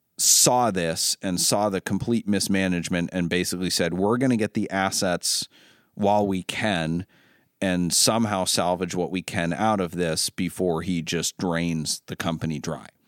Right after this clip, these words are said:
That's my understanding of it from talking with everybody. Uh, there's a great article on this. Again, no facts, just experiences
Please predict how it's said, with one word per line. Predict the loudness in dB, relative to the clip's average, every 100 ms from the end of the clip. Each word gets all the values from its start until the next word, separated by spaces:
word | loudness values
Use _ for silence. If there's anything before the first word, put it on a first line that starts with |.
| _ _ _
That's | -4 0
my | 4 4 4 2
understanding | 2 2 2 0 0 0 2 0
of | 0 -2
it | -4
from | -4 -4
talking | -2 -2 -2 -4
with | -4 -4
everybody. | -4 -6 -8 -10 -12 -18 -20 -20 -8
Uh, | 0 2 2
there's | 2 0 0
a | -2
great | 2 4 4 2
article | 2 4 2 2 2
on | 2
this. | 2 2 -2 -4 _ _ _ _ _ _ _ _ _ -20 -20 -20 -20 _
Again, | 0 4 4 4 6
no | 6
facts, | 4 2 2 2 0 -2
just | 0 0 0 -6 _ -6
experiences | -4 0 2 4 4 4 2 2 0